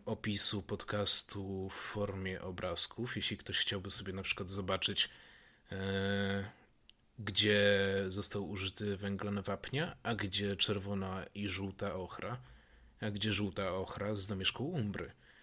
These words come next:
Em, no, więc jakby ktoś chciał sobie sprawdzić, to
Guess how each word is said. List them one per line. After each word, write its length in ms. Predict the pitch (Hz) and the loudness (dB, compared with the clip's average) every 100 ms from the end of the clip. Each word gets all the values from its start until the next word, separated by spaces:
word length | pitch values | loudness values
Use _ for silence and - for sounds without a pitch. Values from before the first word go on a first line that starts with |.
| - - - - - - | -20 -20 -20 -20 -14 -8
Em, 1300 | 92 95 98 101 101 104 104 104 104 107 107 107 107 | -6 -4 -4 -4 -4 -4 -2 -2 -2 0 0 2 2
no, 260 | 92 87 - - | 0 -4 -10 -6
więc 500 | 104 104 - - - | -2 2 2 4 2
jakby 280 | 107 101 98 | 0 -4 -8
ktoś 220 | - 107 | -6 -4
chciał 200 | - 104 | -2 0
sobie 260 | - - - | -2 -4 -8
sprawdzić, 640 | - 113 101 98 - - | -4 -2 -2 -4 0 0
to 300 | - 104 101 | 2 -2 -2